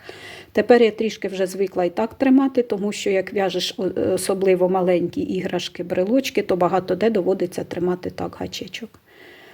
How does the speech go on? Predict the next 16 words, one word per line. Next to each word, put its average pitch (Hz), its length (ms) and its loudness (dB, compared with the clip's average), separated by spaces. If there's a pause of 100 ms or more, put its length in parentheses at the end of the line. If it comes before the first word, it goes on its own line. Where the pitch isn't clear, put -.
(560)
Тому 208 360 2
отак 240 520 0 (160)
для 185 160 2
мене 202 280 2
він 185 180 2
затовстий. 180 680 0
Отут 254 320 -2
я 185 160 4
звикла 180 480 0
до 170 200 -2
того 175 320 -2
гачечка, 180 640 -2
він 175 220 0
такий 165 340 -4
там 165 220 -6
плоский. 226 760 0